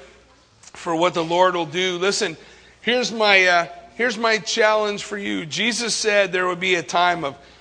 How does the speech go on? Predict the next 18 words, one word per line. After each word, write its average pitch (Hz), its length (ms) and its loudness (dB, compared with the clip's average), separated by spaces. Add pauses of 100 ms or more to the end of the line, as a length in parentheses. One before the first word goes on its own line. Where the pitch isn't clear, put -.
(320)
of 160 140 -6
spiritual 226 640 2
deception 185 720 0
and 147 240 -8
wars 175 560 2
and, 131 220 -10 (380)
and 147 360 -6
famines 185 760 2
and 156 180 -10
pestilence 175 640 0
and 160 100 -4
earthquakes 165 560 0
and 156 80 -6
all 175 180 4
this 185 160 -2
stuff 170 300 -2
going 165 240 0
on. 156 320 0